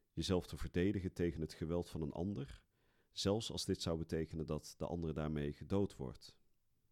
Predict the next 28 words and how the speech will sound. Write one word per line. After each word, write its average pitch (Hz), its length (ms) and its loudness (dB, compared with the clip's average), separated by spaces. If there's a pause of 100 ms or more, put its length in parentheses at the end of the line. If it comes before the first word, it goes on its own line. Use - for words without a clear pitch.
(540)
Catechismus 85 560 -2
laat 80 200 0
wel 87 160 4
duidelijk 85 560 0
weten 82 440 0
dat 80 140 0
het 80 140 -4
zo 78 160 0
is 90 220 0
dat 80 180 -4
dit 85 160 -4
nooit 90 540 2
het 80 160 -6
doel 104 220 4
op - 140 -4
zichzelf 90 420 0
mag 104 140 -2
zijn, 101 300 0
hè. 101 80 -2
Dus 104 180 -8
we 78 60 -4
mogen 76 320 0
niet 82 220 -4
bewust 78 520 0
de - 60 -2
ander 80 320 -2
willen 82 280 2
doden. 92 480 0